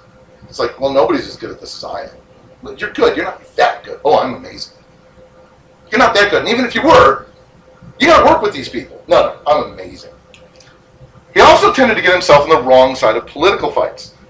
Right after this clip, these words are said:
He would pick the wrong pony. Uh, people would say, "Oh, these, these two guys are chafing," and he'd say, "Well, this guy's obviously the one who's right." "Well, he lost. So you're a doofus." And he kept doing that.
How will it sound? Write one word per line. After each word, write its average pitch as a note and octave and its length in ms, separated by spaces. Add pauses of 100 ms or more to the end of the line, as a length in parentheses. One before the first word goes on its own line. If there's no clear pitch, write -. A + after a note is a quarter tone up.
(180)
He D#3 80
would D#3+ 200
pick - 240
the E3+ 100
wrong G#2 460
pony. A#2+ 380 (520)
Uh, - 300 (260)
people C#3+ 280
would C#3 80
say, B2+ 360
"Oh, C#3+ 500 (500)
these, F3 320
these F3+ 180
two - 140
guys E3+ 240
are C#3+ 80
chafing," D3+ 380
and C#3+ 100
he'd C3 100
say, B2 140
"Well, - 220
this - 140
guy's - 200
obviously C3 400
the A#2 80
one A#2+ 140
who's G#2+ 120
right." - 200 (180)
"Well, - 260
he - 160
lost. - 540 (320)
So D3+ 1120 (200)
you're A#2+ 360
a A#2 40
doofus." - 380 (480)
And D#3+ 120
he D#3+ 40
kept G#3 380
doing A2+ 240
that. E2+ 200